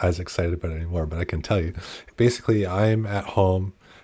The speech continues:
and my daughter is freaking out because something bad just happened to her. And this actually happened to me. My daughter hit her head off her bed a while back. And the problem is, which I wanna see the E R doctor as fast as possible, and the nearest at the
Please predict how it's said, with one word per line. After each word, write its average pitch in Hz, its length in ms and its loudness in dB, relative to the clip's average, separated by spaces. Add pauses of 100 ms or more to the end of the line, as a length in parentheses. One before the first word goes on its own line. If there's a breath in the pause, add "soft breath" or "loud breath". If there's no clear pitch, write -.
(120)
and 87 220 2
my 82 420 0
daughter 92 380 4
is 85 140 -2
freaking 95 400 0
out 87 280 -2
because 80 840 -8
something 87 380 -4
bad 85 240 0
just 87 160 -4
happened 82 300 -4
to - 100 -8
her. 82 100 -4 (340 soft breath)
And 98 60 -2
this 87 100 2
actually 98 220 4
happened 85 300 0
to 85 100 -6
me. 76 140 -4
My 76 140 -6
daughter 82 260 0
hit - 160 -4
her 73 100 -4
head 82 180 -6
off 76 160 -6
her 78 120 -6
bed 78 240 -6
a 78 60 -4
while 73 260 -8
back. 78 320 -10 (640)
And 90 240 0
the 82 80 0
problem 127 320 4
is, 90 260 2 (140)
which - 420 0 (100)
I 104 120 4
wanna 117 180 6
see - 140 0
the 98 260 -2
E 104 40 2
R 95 180 4
doctor 82 340 -2
as - 120 -6
fast 85 300 -8
as - 80 -18
possible, 90 640 -2 (420 soft breath)
and 92 260 0
the 85 120 0
nearest 95 480 0
at 85 260 -4
the 78 360 -4